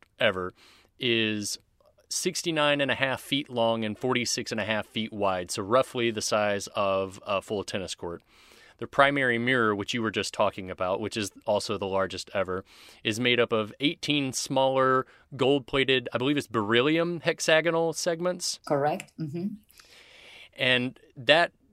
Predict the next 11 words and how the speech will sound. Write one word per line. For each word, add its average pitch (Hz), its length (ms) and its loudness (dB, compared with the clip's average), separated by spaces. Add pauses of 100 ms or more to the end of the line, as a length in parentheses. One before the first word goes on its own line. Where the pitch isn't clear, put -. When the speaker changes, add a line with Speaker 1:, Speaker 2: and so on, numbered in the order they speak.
(580)
Speaker 1:
when 143 200 0
it's 131 160 -4
fully, 139 720 0
uh, 117 300 -4
unfolded, 143 760 2
is 110 140 0
six - 260 -4
and 139 100 -2
a 110 60 0
half 107 220 -2
meters 110 380 -2